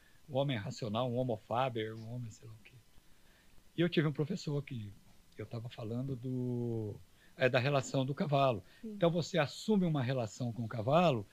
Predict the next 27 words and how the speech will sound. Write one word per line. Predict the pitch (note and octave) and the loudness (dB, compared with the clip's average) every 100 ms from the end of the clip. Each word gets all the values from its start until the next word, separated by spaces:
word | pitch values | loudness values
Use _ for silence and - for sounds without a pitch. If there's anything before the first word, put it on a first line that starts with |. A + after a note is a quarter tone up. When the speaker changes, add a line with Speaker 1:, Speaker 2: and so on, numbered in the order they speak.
| - - - | -20 -20 -6
Speaker 1:
é, | - C3+ C3+ | 0 4 4
de | C#3 F3 | 2 2
igual | D3+ C#3+ E3 | 6 8 6
pra | A3 G3 | 4 2
ele. | D3 | 2
Você | B2+ B2+ - D3+ | 0 -4 -4 -6
vira | B2 A#2+ | -2 -2
cavalo, | - D#3 C#3 C#3+ | 0 2 2 0
mas | D#3+ | -2
o | |
cavalo | - E3+ G#3 | -2 2 4
não | A#3+ | 6
vai | F3+ | 6
virar | C#3+ B2 | 6 4
um | A#2+ | 2
ser | - B2+ | -2 -2
humano. | B2+ A2 G#2 G2 - | -2 -2 -4 -8 -10
Speaker 2:
Sim. | A3 G#3 - _ _ - | -12 -12 -18 _ _ -4
Speaker 1:
É | D#3 | -2
claro | D3+ E3 D3+ B2 | 2 6 6 4
que | - | -2
ele | D3 | -4
vai | C#3 E3+ | -2 -2
integrar | - F3 D3+ E3+ E3 | -2 0 6 6 6
na | C#3 | 2
sociedade | - - A#2+ A2+ G#2+ | -6 -10 -6 -4 -4
humana. | B2 A2 G2 F#2+ | -6 -6 -6 -8